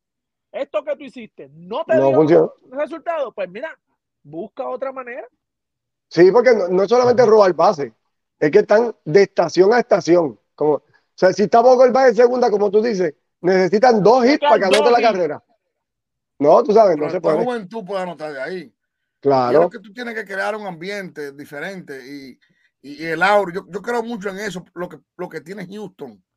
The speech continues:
Speaker 3: lo que tienen los Rays, lo que tú ves en Atlanta. Tú vas, tú miras ese equipo así.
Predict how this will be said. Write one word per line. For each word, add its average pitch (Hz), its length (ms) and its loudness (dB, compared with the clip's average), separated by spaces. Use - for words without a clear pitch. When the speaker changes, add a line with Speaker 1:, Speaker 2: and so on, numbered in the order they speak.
Speaker 3:
lo 131 120 -20
que 135 100 -20
tienen 190 240 -8
los 170 160 -6
Rays, 190 460 -8
lo 147 120 -12
que 156 100 -18
tú 180 140 -14
ves 226 140 -6
en 220 60 -8
Atlanta. 196 540 -6
Tú 208 120 -18
vas, 254 180 -6
tú 240 140 -16
miras 233 380 -8
ese 170 100 -18
equipo 185 360 -18
así. 139 320 -20